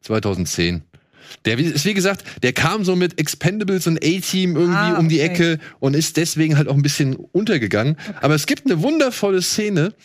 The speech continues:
Speaker 1: in der Chris Evans als Fahrradkurier in so ein Hochhaus oder in so ein Bürokomplex reinmarschiert und dabei Journeys Don't Stop Believing singt.
Speaker 2: <laughs>
Speaker 1: Ja? Und dann ist das halt Teil von so einem Art Raubüberfall
Speaker 2: Mhm.
Speaker 1: und, äh, die Szene ist echt, die, also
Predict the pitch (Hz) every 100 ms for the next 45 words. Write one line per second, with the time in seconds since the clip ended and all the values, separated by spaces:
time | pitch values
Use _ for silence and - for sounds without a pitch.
0 | _ - 131 147 147 160 143 - 170 226
1 | 233 - 135 135 165 - 208 240 - -
2 | 165 151 180 196 - 143 139 135 131 262
3 | 175 131 143 - - 113 117 113 110 107
4 | 107 170 - 135 113 101 - 104 107 117
5 | - 143 147 120 123 120 113 110 113 131
6 | 139 131 - 127 131 123 - 117 131 120
7 | 95 90 85 - 233 233 220 226 214 185
8 | 104 135 143 - - - 120 123 127 123
9 | 117 - _ - 127 147 147 131 - -
10 | 131 143 147 139 123 123 107 123 - 110
11 | 131 127 113 101 - 107 113 104 107 117
12 | 127 113 107 110 - 165 240 208 175 170
13 | - - 139 139 - 139